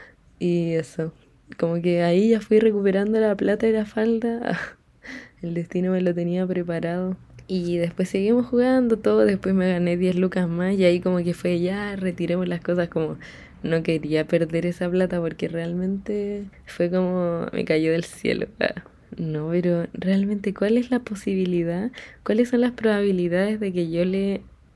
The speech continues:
intentara como apostar todo al número quince y que saliera justo el número quince y que yo le hubiera apostado todo a eso? No sé.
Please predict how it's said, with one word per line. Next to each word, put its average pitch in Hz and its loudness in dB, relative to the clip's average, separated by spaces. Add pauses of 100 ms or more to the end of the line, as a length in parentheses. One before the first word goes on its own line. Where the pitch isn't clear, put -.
(120)
intentara 175 -2
como 185 0
apostar 170 -4
todo 170 2
al 185 4
número 185 2
quince 196 0
y 202 0
que 185 -4
saliera 185 -4
justo 202 -8
el 208 -2
número 208 -2
quince 202 -4 (420)
y 175 -4
que 180 2
yo 185 2
le 190 2
hubiera 190 2
apostado 185 0
todo 185 0
a 185 2
eso? 190 0
No 180 0
sé. - -4